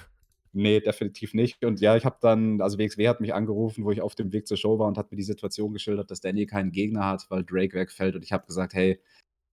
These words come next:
wisst ihr was, ganz ehrlich, bevor ihr da jetzt irgendeine Nulpe aus dem Ausland bucht“, also keine Ahnung, aus Belgien haben sie überlegt, ob sie irgendjemanden, irgendeinen No-Name ein-, einfahren sollen. Spontan hab ich gesagt: „Komm,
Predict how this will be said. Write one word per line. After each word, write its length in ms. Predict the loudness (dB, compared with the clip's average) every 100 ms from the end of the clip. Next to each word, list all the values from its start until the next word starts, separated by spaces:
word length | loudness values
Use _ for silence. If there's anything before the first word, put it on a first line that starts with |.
| _
wisst 180 | -2 2
ihr 80 | 4
was, 180 | 2 2
ganz 160 | 0
ehrlich, 260 | 2 2 2
bevor 260 | -4 2 4
ihr 80 |
da 140 | 4 2
jetzt 200 | 2 0
irgendeine 360 | 2 4 4
Nulpe 920 | 4 4 6 4 4 4 6 4 2
aus 200 | 2 0
dem 60 | 0
Ausland 580 | 0 0 0 0 0 0
bucht“, 540 | 0 2 0 -4 -10 -10 -10
also 220 | -8 -8 -6
keine 240 | -4 -2
Ahnung, 120 | -2
aus 140 | -4 0
Belgien 420 | 2 2 0 0
haben 120 | -2
sie 100 | -2
überlegt, 320 | -4 -4 -4
ob 140 | -8 -8
sie 80 |
irgendjemanden, 680 | -4 -4 -2 -2 -4 -4 -6
irgendeinen 340 | -6 -6 -4 -2
No-Name 540 | 0 0 0 0 -2
ein-, 560 | -2 0 0 0 -2 -4
einfahren 640 | -4 -4 -2 -2 -2 -2
sollen. 240 | -2 -4
Spontan 400 | -6 -8 -8 -4
hab 160 | -6 -8
ich 60 |
gesagt: 240 | -10 -12 _
„Komm, 240 | -6 -6